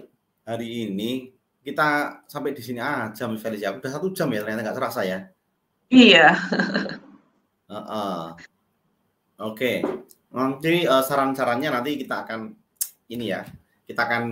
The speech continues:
Speaker 1: kasih ke topik berikutnya aja yang materi-materi berikutnya ya. Tapi kelas ini artinya dal-, dal-, dengan membuka kelas ini kita beritikat baik terhadap pasar, terhadap masyarakat, bahwa kita ingin mengedukasi hal-hal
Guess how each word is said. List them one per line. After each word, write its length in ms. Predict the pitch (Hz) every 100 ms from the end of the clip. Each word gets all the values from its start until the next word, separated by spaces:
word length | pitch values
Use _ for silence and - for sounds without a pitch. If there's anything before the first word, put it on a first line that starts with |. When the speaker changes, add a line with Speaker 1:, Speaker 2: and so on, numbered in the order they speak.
| -
Speaker 1:
kasih 220 | 113 127
ke 60 | 123
topik 240 | 113 - -
berikutnya 400 | 107 104 101 95
aja 140 | 87
yang 240 | 82 80 80 - - _ -
materi-materi 560 | 101 98 98 95 95 95
berikutnya 600 | 98 92 90 92 82 80
ya. 240 | 98 120 143 - _ _ _ _
Tapi 300 | - 139 135
kelas 240 | 123 -
ini 300 | 123 147 156
artinya 640 | - 113 - 120 135 143 - _ _ -
dal-, 240 | 120 110
dal-, 240 | 123 110 107
dengan 220 | 110 110
membuka 300 | 110 98 104
kelas 160 | 104 104 107
ini 100 | 127
kita 180 | 123 131
beritikat 480 | 113 101 95 110 -
baik 300 | 101 101 -
terhadap 480 | 95 92 92 - _ _
pasar, 560 | 95 95 - 113 120 -
terhadap 220 | 90 -
masyarakat, 520 | 92 92 85 - 117 120
bahwa 180 | 92 85
kita 160 | 95 104 107
ingin 120 | 104
mengedukasi 800 | 104 98 - 87 85 120 135 185 - - - - -
hal-hal 280 | 104 95